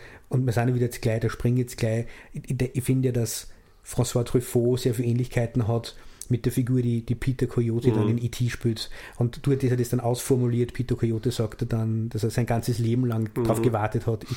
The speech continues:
Speaker 1: T zu treffen und so.
Speaker 2: Ja, in, in François Truffaut ist diese, diese Entwicklung ja auch zumindest angedeutet,
Speaker 1: Genau.
Speaker 2: ganz zum Schluss, wo er sagt,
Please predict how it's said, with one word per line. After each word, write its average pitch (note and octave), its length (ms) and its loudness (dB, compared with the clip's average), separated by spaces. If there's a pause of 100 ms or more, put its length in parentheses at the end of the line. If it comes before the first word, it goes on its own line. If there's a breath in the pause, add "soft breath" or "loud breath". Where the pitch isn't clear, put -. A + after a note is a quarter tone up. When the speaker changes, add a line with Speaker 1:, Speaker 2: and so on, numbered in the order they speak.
Speaker 1:
T A#2+ 80 -2
zu A#2+ 120 -6
treffen A2+ 400 -4
und A#2+ 100 -2
so. A#2 160 -4 (220 loud breath)
Speaker 2:
Ja, G2+ 260 0 (400 loud breath)
in, B2 220 2
in C3+ 120 2
François A#2+ 340 0
Truffaut A2+ 400 2
ist - 140 -4
diese, A2 360 0
diese A2 280 -2
Entwicklung A2+ 440 0
ja A2 140 2
auch A2 280 -4 (220)
zumindest C3 440 0
angedeutet, A#2 920 0 (120)
Speaker 1:
Genau. B2 140 2
Speaker 2:
ganz A2 260 0
zum B2 120 -2
Schluss, B2+ 460 0
wo A#2 100 2
er A2 280 2
sagt, G#2 420 -4